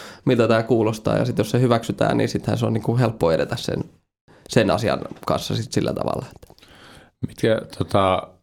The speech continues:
Speaker 2: kun tässä on nyt tullut jonkin verran näitä läpi, niin mi-, mitkä on, mikä on semmonen niinku vastaavan mestarin niinku unelmien työmaa? Onko sulla semmoista ollut, tai että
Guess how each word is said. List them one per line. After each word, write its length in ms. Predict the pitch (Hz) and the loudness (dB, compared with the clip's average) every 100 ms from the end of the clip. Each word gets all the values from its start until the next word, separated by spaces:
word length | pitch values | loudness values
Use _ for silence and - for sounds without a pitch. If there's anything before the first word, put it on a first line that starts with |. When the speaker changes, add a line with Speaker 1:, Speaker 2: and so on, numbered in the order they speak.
| _ | _
Speaker 2:
kun 140 | - 127 | -8 -2
tässä 300 | 98 - 101 | -2 0 -2
on 60 | |
nyt 80 | 87 | -2
tullut 200 | - 90 | 0 2
jonkin 220 | 98 95 | 2 2
verran 220 | 92 90 92 | 2 2 2
näitä 300 | 90 85 90 | 2 2 0
läpi, 240 | - 98 - | 0 -2 -2
niin 160 | 87 | 0
mi-, 200 | 95 - - | 0 0 0
mitkä 360 | 117 117 131 | -2 0 0
on, 180 | 101 - - _ _ _ - | 0 -4 -14 _ _ _ -6
mikä 300 | 98 107 120 | -2 2 2
on 100 | 95 | 2
semmonen 400 | 87 92 87 85 | 2 2 2 2
niinku 200 | 82 82 | 0 0
vastaavan 400 | 85 92 - 87 82 | 0 0 0 0 0
mestarin 360 | 78 - 82 | -2 -2 -2
niinku 280 | 80 78 - - _ _ - | -2 -2 -6 -8 _ _ -2
unelmien 580 | 92 87 82 82 80 80 | 2 2 2 2 0 0
työmaa? 460 | 87 80 80 80 | 0 2 2 0
Onko 140 | 80 80 | 0 -4
sulla 160 | 85 | -4
semmoista 300 | 85 82 80 - | -2 -2 -2 -2
ollut, 600 | 90 87 82 80 78 - | 2 2 2 0 -4 -4
tai 380 | - - 78 - | -2 0 -2 -2
että 320 | - - 76 | -4 -4 -4